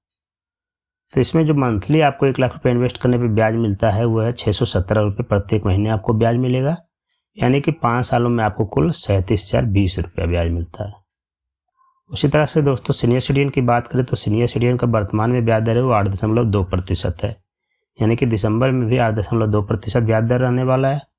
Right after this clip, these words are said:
और सीनियर सिटीजन दोस्तों पाँच सालों के लिए होता है। चूँकि सीनियर सिटीजन में दोस्तों क्वार्टरली इंटरेस्ट मिलता है इसलिए एक लाख रुपया इन्वेस्ट करने पर आपको दो हज़ार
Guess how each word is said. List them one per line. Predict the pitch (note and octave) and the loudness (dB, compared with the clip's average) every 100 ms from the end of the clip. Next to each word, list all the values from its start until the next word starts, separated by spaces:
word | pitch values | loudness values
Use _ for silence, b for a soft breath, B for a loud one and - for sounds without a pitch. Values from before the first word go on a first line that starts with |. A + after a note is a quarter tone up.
| _ _ _ _ | _ _ _ _
और | A#2+ | -2
सीनियर | A#2 B2 B2+ | 0 2 2
सिटीजन | A#2+ C3+ C3+ C3+ | 2 0 0 0
दोस्तों | B2+ - D3 | -2 -2 -2
पाँच | A2 G2+ F#2 | 0 0 0
सालों | F#2+ F#2 | 0 0
के | F#2 | 0
लिए | G2 F2+ | 0 0
होता | G2 - G2 | -2 -4 -4
है। | F#2 - _ _ _ _ _ _ _ _ _ _ _ _ _ _ | -4 -14 _ _ _ _ _ _ _ _ _ _ _ _ _ _
चूँकि | - B2+ | -2 0
सीनियर | D3+ C3+ C#3+ | 0 2 0
सिटीजन | D#3+ E3 D#3+ | 0 0 0
में | D#3 | 2
दोस्तों | C#3 C3 D#3 D#3+ C#3+ - _ | 0 0 2 2 -2 -10 _
क्वार्टरली | - B2 G#2+ A#2 B2+ | -2 0 2 2 2
इंटरेस्ट | D3 C#3 C#3 - | 0 -2 -2 0
मिलता | A#2 A2 | 0 2
है | A2 | 0
इसलिए | B2 B2+ A#2 | 2 2 2
एक | B2 | 2
लाख | C#3 C3 | 0 0
रुपया | B2+ B2+ | 0 2
इन्वेस्ट | B2 B2 - | 0 -2 -2
करने | A#2 A2+ | -2 0
पर | A#2 | 0
आपको | A2 - B2 | 0 0 2
दो | B2 A2 | 2 2
हज़ार | B2 | 0